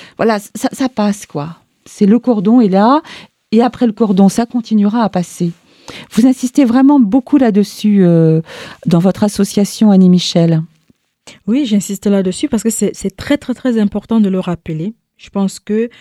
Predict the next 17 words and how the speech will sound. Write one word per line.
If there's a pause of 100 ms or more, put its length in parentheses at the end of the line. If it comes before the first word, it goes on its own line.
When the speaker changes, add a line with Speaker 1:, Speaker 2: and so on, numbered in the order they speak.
(420)
Speaker 2:
on
devrait,
euh,
on
devrait
le
rappeler
plus
souvent. (600)
Il
y
a (140)
l'état
d'esprit
dans
lequel,
euh,